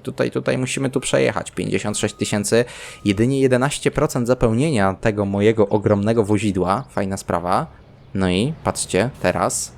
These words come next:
jest, rozpocznij wyładunek, więc wreszcie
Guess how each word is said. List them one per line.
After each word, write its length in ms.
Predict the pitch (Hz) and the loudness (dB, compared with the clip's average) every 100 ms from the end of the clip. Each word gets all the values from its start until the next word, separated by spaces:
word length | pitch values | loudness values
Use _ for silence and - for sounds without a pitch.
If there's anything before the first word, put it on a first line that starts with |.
| - | 0
jest, 360 | 95 - - | 0 0 -4
rozpocznij 500 | 123 101 - 101 107 | -4 -2 -2 -2 0
wyładunek, 580 | 101 104 101 92 101 - - - - - | 2 2 2 0 -2 -4 -10 -14 -20 -6
więc 560 | 95 95 98 123 - - | 0 2 2 -2 -4 -6
wreszcie 760 | 104 101 101 - - 101 110 | -6 0 0 -2 -2 0 0